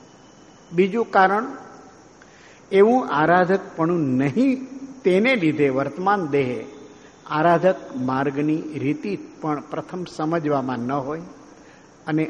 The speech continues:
અનારાધક માર્ગને આરાધક માર્ગ માની લઈ જીવે પ્રવૃત્તિ કરી હોય. આ પણ વિચારણા આપણે ગયા સ્વાધ્યાયમાં કરી કે જીવને આરાધક માર્ગનું સ્વરૂપ શું છે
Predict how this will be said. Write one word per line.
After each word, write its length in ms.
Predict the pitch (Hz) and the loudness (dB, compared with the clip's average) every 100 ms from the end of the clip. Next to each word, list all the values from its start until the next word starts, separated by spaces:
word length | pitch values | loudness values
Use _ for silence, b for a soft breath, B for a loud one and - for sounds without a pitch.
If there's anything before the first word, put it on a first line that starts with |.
| - | -4
અનારાધક 760 | 170 170 175 175 151 175 - 156 | 0 2 4 4 4 0 0 -2
માર્ગને 460 | 143 139 135 143 143 | 0 0 0 -2 -2
આરાધક 600 | - 135 139 143 - 139 | -4 -4 -4 -4 -6 -6
માર્ગ 340 | 127 127 120 | -6 -6 -6
માની 320 | 123 123 147 | -6 -4 -4
લઈ 200 | 127 117 - - - - 131 | -4 -8 -12 -20 -20 -18 -8
જીવે 300 | 135 147 147 | -4 -2 -4
પ્રવૃત્તિ 480 | - 139 139 151 139 | -4 -4 -2 -4 -6
કરી 260 | - 110 98 | -10 -12 -10
હોય. 200 | 101 104 - - - | -12 -16 -20 -20 -10
આ 140 | 160 | -8
પણ 240 | - 190 147 | -6 -6 -6
વિચારણા 520 | 131 160 143 151 143 | -4 -2 -2 -4 -6
આપણે 300 | 131 147 196 - - - 156 | -6 -6 -8 -12 -20 -20 -12
ગયા 240 | - 160 | -8 -8
સ્વાધ્યાયમાં 580 | - 110 98 127 143 143 | -8 -12 -6 -4 -2 -4
કરી 220 | 123 - - - - - - - B B B B | -8 -12 -18 -20 -20 -20 -20 -20 B B B B
કે 160 | - 175 | -8 -4
જીવને 360 | 147 170 180 190 | 0 0 -2 -6
આરાધક 560 | 147 147 151 175 - | -4 0 0 -2 -4
માર્ગનું 500 | 139 139 147 156 165 | -4 -4 -4 -6 -8
સ્વરૂપ 380 | - 160 196 214 | -6 -2 0 -2
શું 260 | - 147 127 | -8 -8 -8
છે 220 | 131 | -10